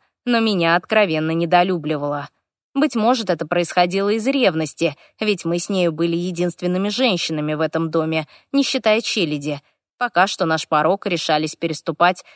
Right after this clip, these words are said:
одни только мужчины, пользовавшиеся на юге гораздо большей свободой передвижений. Я, как существо колдовское, могла себе позволить не знать о правилах приличия,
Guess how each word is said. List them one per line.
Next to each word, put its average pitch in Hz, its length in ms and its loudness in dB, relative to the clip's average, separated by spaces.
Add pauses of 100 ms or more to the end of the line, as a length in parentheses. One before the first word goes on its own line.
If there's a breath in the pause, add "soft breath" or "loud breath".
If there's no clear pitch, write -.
(100)
одни 208 320 0
только 202 300 -2
мужчины, 156 640 -2 (260 soft breath)
пользовавшиеся 214 840 0
на 156 160 2
юге 196 360 0 (200 loud breath)
гораздо 226 420 2
большей 214 420 0
свободой 160 480 0
передвижений. 165 880 -4 (580)
Я, 240 160 2
как 226 200 -2
существо 175 520 -2
колдовское, 196 760 2 (260 loud breath)
могла 269 320 4
себе 208 240 -2
позволить 202 600 0
не 277 120 4
знать 180 380 0
о 208 80 2
правилах 156 500 0
приличия, 208 680 -2